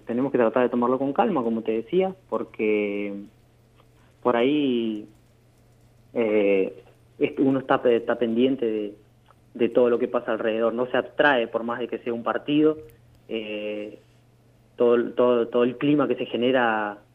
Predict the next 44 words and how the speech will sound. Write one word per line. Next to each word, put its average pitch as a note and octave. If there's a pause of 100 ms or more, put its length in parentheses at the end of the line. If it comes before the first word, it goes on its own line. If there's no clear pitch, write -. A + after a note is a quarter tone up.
(380)
eh, A2
antes B2+
del A#2
partido, B2+
uno B2
lo A#2
va A#2
viendo, C3
lo A#2
va A#2+
notando, C#3 (1000)
y A2
a -
algunos C3
le B2+
puede B2
jugar A#2+
a A#2
favor B2+
y D#3
a A#2
otros A2
en A#2
contra, B2
así -
que - (600)
hay A2
que, G2+ (320)
hay -
que A#2+
esta-, G#2+
estar G#2
tranquilo. A2 (180)
Y G#2+
con A2+
respecto D3+
a -
lo B2+
de, A2+ (560)
a A#2+
lo A2+
de A#2
Gastón D3
y, A2+